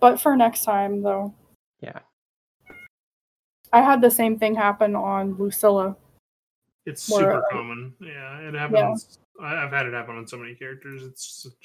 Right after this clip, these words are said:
Speaker 3: just a quirk.
Speaker 1: Doesn't
Speaker 2: Almost all of
Speaker 1: transfer.
Speaker 2: these, yeah, from D and D Beyond, you have to click 'em all to get 'em to populate, right? So.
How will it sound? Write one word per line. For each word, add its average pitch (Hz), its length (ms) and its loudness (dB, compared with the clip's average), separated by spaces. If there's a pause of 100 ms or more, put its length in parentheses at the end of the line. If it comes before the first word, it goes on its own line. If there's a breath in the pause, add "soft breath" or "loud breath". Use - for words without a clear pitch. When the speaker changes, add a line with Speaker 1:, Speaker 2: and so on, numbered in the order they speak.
Speaker 3:
just - 120 -20
a - 20 -14
quirk. 113 320 -16 (1160)
Speaker 1:
Doesn't 214 160 6
Speaker 2:
Almost 214 280 -2
all 135 200 4
of 139 80 -4
Speaker 1:
transfer. 139 260 -4
Speaker 2:
these, - 160 -20 (680)
yeah, 101 200 -4
from 143 240 -10
D 160 140 -2
and 175 100 -2
D 165 100 -2
Beyond, 117 440 -2
you 123 60 -6
have 117 120 -8
to 120 80 -14
click - 320 -8
'em 113 140 -8
all 107 360 -2 (460)
to 127 100 -16
get 110 160 -6
'em 101 120 -8
to 98 100 -14
populate, - 600 -8
right? 62 260 -10 (1000)
So. - 280 -18